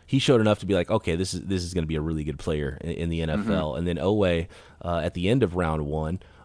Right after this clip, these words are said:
Speaker 1: again, ton of talent, and both those guys are gonna develop and be better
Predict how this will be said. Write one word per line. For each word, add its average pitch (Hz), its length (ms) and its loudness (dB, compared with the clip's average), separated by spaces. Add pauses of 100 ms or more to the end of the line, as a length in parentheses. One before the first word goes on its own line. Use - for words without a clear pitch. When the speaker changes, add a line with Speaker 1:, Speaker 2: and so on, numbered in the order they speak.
(600)
Speaker 1:
again, 90 460 0
ton 113 300 4
of 104 100 2
talent, 95 540 2
and 90 180 0
both 107 160 0
those 101 140 0
guys 92 240 2
are 92 40 -2
gonna 87 80 0
develop 87 340 0
and 85 100 -4
be 85 80 -4
better 82 400 0